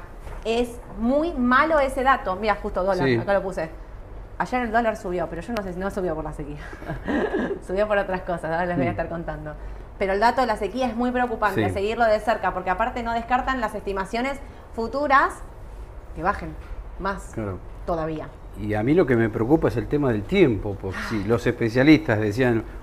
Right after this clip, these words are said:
Speaker 2: "Febrero, marzo se termina esta especie de La Niña", ¿no?
Speaker 1: Sí.
Speaker 2: Entonces, ¿cuándo? Ahora dicen en junio, es muchísimo tiempo.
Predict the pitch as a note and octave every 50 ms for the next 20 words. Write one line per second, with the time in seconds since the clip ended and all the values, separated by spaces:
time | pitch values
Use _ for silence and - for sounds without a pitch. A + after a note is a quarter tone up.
0 | - - - - - - G#2+ A2+ C#3 C#3 B2+ B2 C#3+ C#3+ C#3 - A#2+ - - A2
1 | - A2+ G#2+ A#2 C3+ D3 C#3+ C3 A#2+ A2+ A2 - - G#2+ - - A#2+ A2+ - -
2 | A2 G#2 G#2 G2+ G2+ G2 F#2+ F#2+ G#2 B2 C#3+ C3 A2 G2 G2 F#2 A2 D#3+ G#3+ -
3 | - - - - - G3 F#3+ F3+ - - - - - - G#2 A#2+ C3+ B2 B2 A2+
4 | G#2+ G#2 - - - - - - - - D#3 F#3 D#3 A#2 G#2 G2+ F#2+ F#2 G2 G#2
5 | - A#2+ B2+ B2+ B2 B2 A#2 - A#2 A2+ A2+ G#2+ - - B3 G3 D3 A2 G#2+ G#2
6 | A#2 B2 A2 - - G3 - - C#3 C3 A#2+ - - A#2 G#3+ E3+ G#2+ G2 G2+ G2
7 | F#2